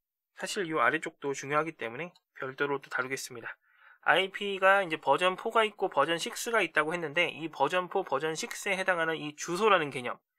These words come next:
요게 문제에 또 자주 나오는 파트이기 때문에 또 봐야겠죠.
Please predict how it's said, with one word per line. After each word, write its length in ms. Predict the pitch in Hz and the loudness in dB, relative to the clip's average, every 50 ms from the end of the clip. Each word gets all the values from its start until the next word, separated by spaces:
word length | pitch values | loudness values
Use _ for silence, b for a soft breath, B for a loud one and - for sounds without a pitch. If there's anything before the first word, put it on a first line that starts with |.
| b b b b b _ | b b b b b _
요게 460 | 147 147 165 160 156 160 170 139 104 | -2 -2 -2 0 0 -2 -2 -2 -4
문제에 440 | 110 117 127 147 160 160 175 165 160 | -8 -8 -8 -8 -6 -2 0 0 0
또 120 | 151 - 131 | 0 -4 -8
자주 240 | - 143 139 151 | -6 -4 -2 2
나오는 260 | 151 139 131 135 135 131 | 2 2 2 2 -2 -4
파트이기 300 | - - - - - 160 | -6 -8 -10 -10 -12 -8
때문에 440 | - 139 123 113 113 139 151 - - b b b b b b b b b _ | -6 -6 -6 -4 -2 -4 -4 -4 -8 b b b b b b b b b _
또 80 | - | -14
봐야겠죠. 720 | - - 131 135 143 135 120 - - 117 110 117 170 226 | -2 4 4 4 4 4 0 -6 -6 -6 -4 -4 -6 -8